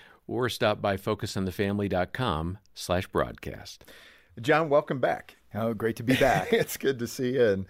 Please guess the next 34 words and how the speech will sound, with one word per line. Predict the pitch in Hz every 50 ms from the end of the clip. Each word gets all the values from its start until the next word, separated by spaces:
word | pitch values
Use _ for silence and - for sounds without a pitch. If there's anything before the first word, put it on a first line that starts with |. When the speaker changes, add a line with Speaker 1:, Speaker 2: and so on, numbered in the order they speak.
| - - - - - - - - _ - -
Speaker 2:
um, | 107 107 107 104 104 104 107 110 - 131
let's | 147 180 196 -
pick | - 269 247 -
up | 196 165 151 - - _ - - -
from | - - - _ - - 127 113 113
last | 110 113 117 120 - -
time. | - 107 95 92 90
You | 92 95 101 98 98
talked | - - 127 113 113 113
about | - 104 95 -
the | 87
sixty | 87 - - 117 98 - - - 110 95
sixty | 87 - - - 107 101 - - - 98 90
experiment. | 85 - - - - 101 95 92 87 80 78 76 - -
So | - 110 101 95
for | - - 107
those | 98 107 107 107 98 92
that | 104 90 87
didn't | 95 113 - - 98 98
hear | 85 98 90 82 82
it, | 80 78 - - - - - _ _ -
give | 117 113 104
us | 104 -
a | 95 85
quick | - - 120 101 - -
briefing | - 98 98 101 101 - 104 92 87 85
on | 82 85 82
what | 85 95 -
the | - 95
sixty | - - 110 101 - - - 98 90 90 - 104
sixty | - - - 110 95 - - - 90
experiment's | 85 - - - 98 92 90 90 82 80 - -
all | 90 85 85
about. | - - - - - -